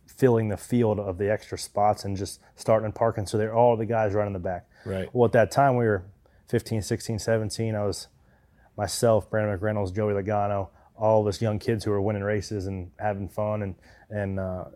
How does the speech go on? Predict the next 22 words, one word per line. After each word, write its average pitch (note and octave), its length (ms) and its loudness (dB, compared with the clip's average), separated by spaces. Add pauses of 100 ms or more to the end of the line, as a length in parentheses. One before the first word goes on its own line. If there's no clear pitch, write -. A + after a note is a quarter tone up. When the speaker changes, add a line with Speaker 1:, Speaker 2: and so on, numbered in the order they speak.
Speaker 1:
and, G2+ 440 -4
and G2+ 180 -18 (300)
starting A#2 300 2
to G#2+ 60 -2
get G#2+ 180 -2
successful. A2 640 0 (440)
Uh, G#2 180 2
so A2 200 -2
we A2 100 0
just, G2 220 -8 (180)
for A2 200 -4
whatever G#2+ 200 0
reason, A2 220 0
just F#2 120 -6
started G#2 220 -2
calling G#2+ 200 0
ourselves G2 260 -6
the - 60 -14
field A#2 280 -2
fillers. G2 360 -6 (960)
And, G#2 320 0
uh, F#2+ 200 -2